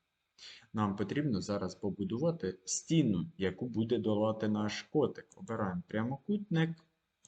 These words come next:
Я обираю колір зелений. І будую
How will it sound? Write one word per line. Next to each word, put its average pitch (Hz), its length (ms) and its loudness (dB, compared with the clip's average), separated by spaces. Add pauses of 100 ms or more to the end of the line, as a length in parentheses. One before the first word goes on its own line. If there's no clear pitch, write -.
(720)
Я 127 220 -4
обираю 85 680 -2 (100)
колір - 480 -6 (320)
зелений. 156 960 0 (4000)
І 175 240 0
будую 120 800 -4